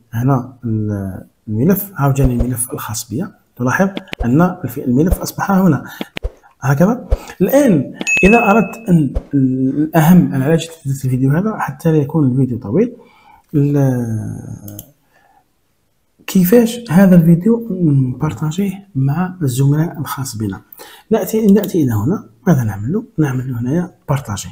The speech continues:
ولا أورغانيزي ولا بارطاجي، نقول له بارطاجي. نضغط على هذه، سوا نقول له كوبي لين أو نقول له بارطاجي. أنا من الأفضل نقول له بارطاجي.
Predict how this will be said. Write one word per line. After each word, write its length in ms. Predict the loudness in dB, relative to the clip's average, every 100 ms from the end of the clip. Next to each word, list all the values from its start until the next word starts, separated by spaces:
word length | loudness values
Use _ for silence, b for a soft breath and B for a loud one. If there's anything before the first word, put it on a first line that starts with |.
| -12
ولا 120 | -12
أورغانيزي 640 | -10 -10 -8 -6 -4 -4 -2
ولا 120 | -6
بارطاجي، 460 | -6 -12 -12 -14 -18 _
نقول 100 | -4
له 160 | -2 -4
بارطاجي. 380 | -16 -16 -18 -20 _ B B B B 0
نضغط 280 | 2 2
على 240 | 2 0 -2 -14 _
هذه، 380 | 0 0 0 -4
سوا 580 | -10 0 4 4 0 -16 _
نقول 200 | 0 2
له 60 | 0
كوبي 360 | 0 -2 0 0
لين 280 | 0 -2 -10 _ _ b _
أو 200 | 0 2
نقول 200 | 0 0
له 120 | -2 -4 -4
بارطاجي. 480 | -4 -2 -6 -8 -14 _
أنا 80 | -2
من 80 | -2
الأفضل 380 | -2 -4 0 0
نقول 160 | 0
له 120 | -6 -8 -14
بارطاجي. 400 | -14 -10 -12